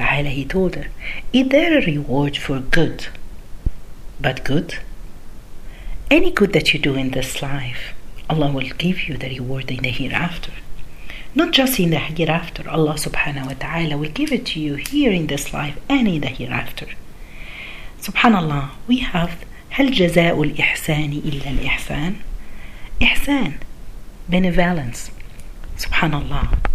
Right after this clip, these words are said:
good doers. We want to be good.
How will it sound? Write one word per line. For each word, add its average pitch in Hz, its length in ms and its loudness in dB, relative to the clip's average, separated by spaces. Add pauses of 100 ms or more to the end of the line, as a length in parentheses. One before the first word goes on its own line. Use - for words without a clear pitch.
(320)
good - 260 4
doers. 220 520 4 (360)
We 311 100 12
want 214 340 6
to 175 160 4
be - 280 6 (300)
good. - 340 6